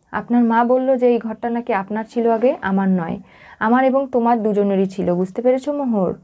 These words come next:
কিন্তু তোমার যখন এখন কিছু মনে নেই, এখন তুমি গিয়ে ঘুমিয়ে পড়ো, তোমার বিশ্রামের প্রয়োজন রয়েছে।"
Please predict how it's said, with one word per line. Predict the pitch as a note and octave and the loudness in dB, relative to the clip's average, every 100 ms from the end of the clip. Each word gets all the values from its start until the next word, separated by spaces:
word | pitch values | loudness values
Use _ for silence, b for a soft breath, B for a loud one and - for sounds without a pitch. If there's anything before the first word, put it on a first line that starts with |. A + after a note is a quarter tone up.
| _ b b b | _ b b b
কিন্তু | B3+ C4+ | -2 0
তোমার | C4+ B3 B3+ | 2 2 2
যখন | B3+ B3+ B3+ | 0 0 -4
এখন | A#3+ A#3 | -4 -4
কিছু | A#3+ A#3+ | -4 -2
মনে | A#3 G#3 G#3 | -2 -2 -2
নেই, | A3 G#3+ B3+ B B B | 0 -2 -2 B B B
এখন | G3 A#3+ | 0 2
তুমি | A#3 A#3 A#3 | 2 2 2
গিয়ে | G3 A3+ | 2 0
ঘুমিয়ে | A#3 G3 F#3+ | 0 -2 -2
পড়ো, | F#3 F3 F3 | -2 -2 -4
তোমার | G#3+ A#3+ | -2 -2
বিশ্রামের | G#3+ G#3+ - B3 C4+ | -2 -4 -2 -2 -2
প্রয়োজন | A#3+ A#3+ B3 B3+ | 2 2 2 0
রয়েছে।" | A3+ G3 F#3+ F3+ F3 | 0 -2 -4 -8 -8